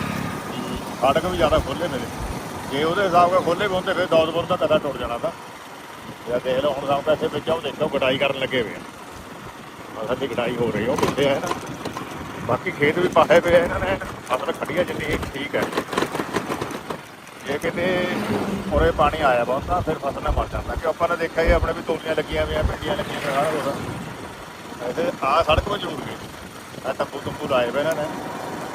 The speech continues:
ਇਹ ਤਾਂ ਹੀ ਲੱਗੇ ਹੋਏ ਆ ਤੰਬੂ, ਇਹ ਬੈਠ ਕੇ ਦੇਖ ਵਾਰ ਆ ਗਏ ਉੱਪਰ। ਬਾਕੀ ਠੀਕ ਆ, ਹੁਣ ਮੀਂਹ ਪਾਣੀ ਜਿਹੜਾ ਹੈਗਾ ਬਣਦਾ ਹੈ, ਵਧੀਆ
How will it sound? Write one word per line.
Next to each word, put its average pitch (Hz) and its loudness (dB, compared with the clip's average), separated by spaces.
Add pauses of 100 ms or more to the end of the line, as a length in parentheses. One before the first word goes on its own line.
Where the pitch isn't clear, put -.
(320)
ਇਹ 131 -4
ਤਾਂ 135 2
ਹੀ 135 -4
ਲੱਗੇ 151 -2
ਹੋਏ 143 -2
ਆ 147 0
ਤੰਬੂ, - -8
ਇਹ 151 -4
ਬੈਠ 131 0
ਕੇ 135 -2
ਦੇਖ 123 -4
ਵਾਰ 117 4
ਆ 117 4
ਗਏ 123 -4
ਉੱਪਰ। 147 -2 (1300)
ਬਾਕੀ - -2 (420)
ਠੀਕ - -6
ਆ, 170 2 (300)
ਹੁਣ 147 -4
ਮੀਂਹ - -8
ਪਾਣੀ 160 2
ਜਿਹੜਾ 151 2
ਹੈਗਾ 135 6
ਬਣਦਾ 117 4
ਹੈ, 143 4 (1080)
ਵਧੀਆ 156 2